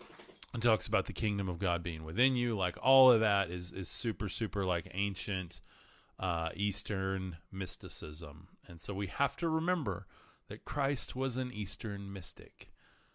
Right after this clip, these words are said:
Um, and unfortunately, we have taken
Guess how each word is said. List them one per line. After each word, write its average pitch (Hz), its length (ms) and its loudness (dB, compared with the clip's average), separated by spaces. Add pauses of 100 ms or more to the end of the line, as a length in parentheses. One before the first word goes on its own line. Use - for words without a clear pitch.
(160)
Um, 80 720 -4 (160)
and 87 160 -6
unfortunately, 147 800 4
we 117 220 0
have 107 200 -2
taken 110 460 -2